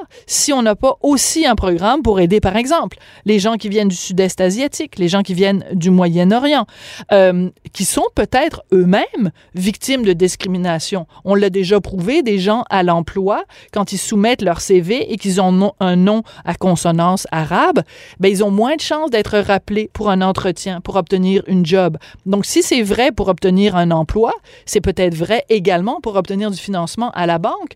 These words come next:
Est-ce qu'il n'y aurait pas lieu à ce moment-là de, de, d'enlever les obstacles à l'entrepreneurship de gens qui sont originaires d'Asie ou originaires du Moyen-Orient ? Pourquoi est-ce qu'on fait un programme pour seulement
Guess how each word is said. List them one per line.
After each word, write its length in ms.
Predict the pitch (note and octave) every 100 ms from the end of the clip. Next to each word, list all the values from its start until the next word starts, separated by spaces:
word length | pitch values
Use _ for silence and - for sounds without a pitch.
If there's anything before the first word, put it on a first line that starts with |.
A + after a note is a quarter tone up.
| - -
Est-ce 120 | F#3 -
qu'il 80 |
n'y 40 | F#3+
aurait 80 | G3
pas 160 | G3+
lieu 260 | G3 A3 B3
à 80 | F3+
ce 120 | G3
moment-là 480 | E3+ D#3+ D#3+ F#3 G#4+ - _ _ _ -
de, 220 | G3 G3 -
de, 280 | F#3 F#3 E3+
d'enlever 480 | D#3 G3+ G3 F3+ B3+
les 200 | G#3+ F3+
obstacles 640 | E3+ - B3+ G4 - - - - - _
à 200 | G#3 A#3 -
l'entrepreneurship 1160 | G3 G3 F#3+ - G3 - F#3 F3 D#3+ - D#4 - - -
de 140 | F#3
gens 200 | E3+ G#3+
qui 100 | B3+
sont 200 | - F#3 E3+
originaires 640 | F3 E3+ E3 F#3 A#3 B3 - -
d'Asie 640 | E3+ F#3 F3 E3 A3 D4+
ou 100 | A3+
originaires 600 | F#3 F3 E3+ F#3 G#3 E3+
du 160 | F3 F#3+
Moyen-Orient ? 760 | F#3 F3 F3+ F3 F3+ C4 E4+ - - - -
Pourquoi 500 | A#3+ - B3+ D4 F#4
est-ce 160 | A3+ -
qu'on 260 | C4 B3
fait 200 | G#3 A3+
un 180 | A#3 G3+
programme 480 | F#3+ F#3+ F#3+ C4 E4
pour 240 | - G#3
seulement 500 | - A3+ G3+ G3+ C4